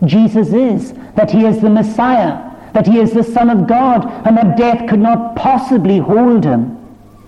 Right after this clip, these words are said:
in its power. But Thomas wanted scientific proof.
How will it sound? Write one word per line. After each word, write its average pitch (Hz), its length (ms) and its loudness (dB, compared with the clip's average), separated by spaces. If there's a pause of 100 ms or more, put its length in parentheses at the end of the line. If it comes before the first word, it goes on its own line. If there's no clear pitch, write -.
(140)
in - 140 2
its - 140 -4
power. 156 560 -2 (2500)
But - 640 -6
Thomas 131 520 -2
wanted 117 480 -2
scientific 110 760 -4
proof. 98 320 -6